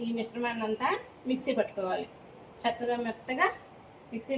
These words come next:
పట్టుకొని ఇలా కలిసేటట్టు చక్కగా శుభ్రంగా మిక్సీ పట్టుకోవాలి. మీ ఇష్టం,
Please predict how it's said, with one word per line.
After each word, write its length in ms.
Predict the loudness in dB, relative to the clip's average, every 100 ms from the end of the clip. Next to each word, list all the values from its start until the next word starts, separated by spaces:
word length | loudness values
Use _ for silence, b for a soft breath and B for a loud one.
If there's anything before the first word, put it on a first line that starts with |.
| 2
పట్టుకొని 440 | 0 -4 -2 -2 -2 -10 -20 -20 -20 -20 -20 -20 -20 -20 -20 -20 -20 -20 -20 -20 -20 -20 -20 -20 -20 -20 -6 2
ఇలా 140 | 4 2 -6 -18 0
కలిసేటట్టు 520 | 2 2 0 0 0 -4
చక్కగా 320 | -4 0 0 0
శుభ్రంగా 380 | -6 -4 -2 2 0
మిక్సీ 180 | 2 0
పట్టుకోవాలి. 520 | 0 -4 -2 -2 -2 -6 -10 -16 -18 -20 -20 -20 -20 -20 -18 -18 -16 -16 0
మీ 100 | 4 4 2
ఇష్టం, 240 | 0 0